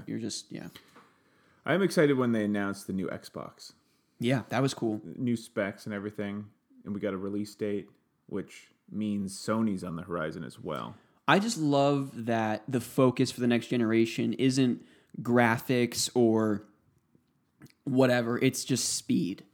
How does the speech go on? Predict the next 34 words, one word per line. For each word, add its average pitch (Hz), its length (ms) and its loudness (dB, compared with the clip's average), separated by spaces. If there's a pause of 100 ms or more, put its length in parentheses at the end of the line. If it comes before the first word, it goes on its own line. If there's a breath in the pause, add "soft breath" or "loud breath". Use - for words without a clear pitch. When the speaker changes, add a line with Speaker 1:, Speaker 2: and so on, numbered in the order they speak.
(240)
Speaker 2:
Computing 101 400 -2
power. 80 260 -8
Speaker 1:
Yeah, 117 340 4 (100)
really 143 380 8
just 123 240 2
how 127 340 4
quickly 135 500 2
we're 120 180 2
rendering 120 460 2
the 113 100 -2
environments 110 500 -2
and 113 120 -4
games 107 320 0
to 104 60 -8
the 110 80 -4
point 120 300 0
where 107 340 0 (340 soft breath)
loading 135 340 10
times 120 260 2
are 117 40 -2
gonna 117 200 0
be 113 260 0
a - 60 -2
thing 107 180 -4
of 90 60 -10
the - 80 -16
past. - 500 -12 (240)
Speaker 2:
Yeah. 87 180 -6 (120)
Speaker 1:
That's 151 200 2
something 147 220 6
that 113 100 0
really 107 160 -4
excites - 340 -10
me. - 180 -18